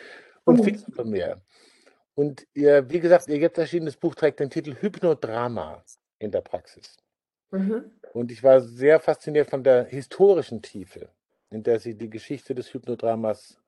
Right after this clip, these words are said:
Speaker 1: verorten. Und bevor wir darüber sprechen, erläutern Sie doch bitte einige, in kurzen Worten, was bedeutet Hypnodrama? Wir können es da
Speaker 2: Mhm.
Speaker 1: noch ein bisschen ausführen. Was ist Hypnodrama?
Speaker 2: Wenn ich die kürzesten Worte gebrauche, gebrauche ich die von Moreno. Moreno hat eigentlich einen Satz verwendet.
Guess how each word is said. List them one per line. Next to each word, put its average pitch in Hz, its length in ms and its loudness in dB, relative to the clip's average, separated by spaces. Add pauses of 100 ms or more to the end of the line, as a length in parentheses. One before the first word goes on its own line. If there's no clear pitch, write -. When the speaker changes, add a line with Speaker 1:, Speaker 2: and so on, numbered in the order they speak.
Speaker 1:
verorten. 107 680 -2 (1080)
Und 127 100 -12
bevor 143 260 4
wir 190 80 6
darüber 180 240 4
sprechen, 156 440 -4
erläutern 147 420 2
Sie 175 80 -4
doch 156 140 -6
bitte 160 420 -6 (220)
einige, 156 760 -4
in 135 140 -18 (540)
kurzen 196 360 2
Worten, 131 400 4
was 127 140 -2
bedeutet 135 560 -6
Hypnodrama? 107 760 -16 (120)
Wir - 120 -8
können 143 180 -2
es 170 120 -6
da - 60 -6
Speaker 2:
Mhm. 139 80 -12
Speaker 1:
noch - 60 -20
ein 127 40 -20
bisschen 127 220 -12
ausführen. - 560 -12
Was - 180 -10
ist - 220 -14
Hypnodrama? 226 400 -4 (640)
Speaker 2:
Wenn 233 300 6
ich 262 180 2
die 220 140 -10
kürzesten 285 640 -8
Worte 226 320 -8
gebrauche, 220 600 -2
gebrauche 226 420 -6
ich 214 80 -20
die 214 100 -20
von 196 220 -18
Moreno. 214 580 -14
Moreno 226 440 -14
hat 208 120 -20
eigentlich 202 360 -12
einen 226 240 0
Satz 214 340 -2
verwendet. 233 720 -4